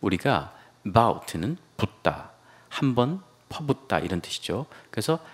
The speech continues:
한 차례 서로 달라붙어 싸움을 하다, 붙다, 붙어보다, 또는 병이 한 차례 붙었다, 병이 붙었다, 병치레를 bout라고 합니다. 그래서 그것을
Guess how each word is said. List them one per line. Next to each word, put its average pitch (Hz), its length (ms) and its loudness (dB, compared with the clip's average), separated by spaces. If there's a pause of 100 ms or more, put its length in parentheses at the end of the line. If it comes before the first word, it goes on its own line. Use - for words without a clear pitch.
(100)
한 - 300 -2
차례 151 320 -2
서로 156 400 -2
달라붙어 92 540 0
싸움을 110 420 0
하다, - 240 -6
붙다, - 600 0 (140)
붙어보다, 90 680 0 (380)
또는 165 220 2
병이 110 480 4
한 139 240 -2
차례 120 240 -2
붙었다, 117 580 -2 (200)
병이 107 300 6
붙었다, - 480 -6 (260)
병치레를 101 720 0 (280)
bout라고 - 1160 0
합니다. 80 420 -6
그래서 92 260 -4
그것을 110 360 -2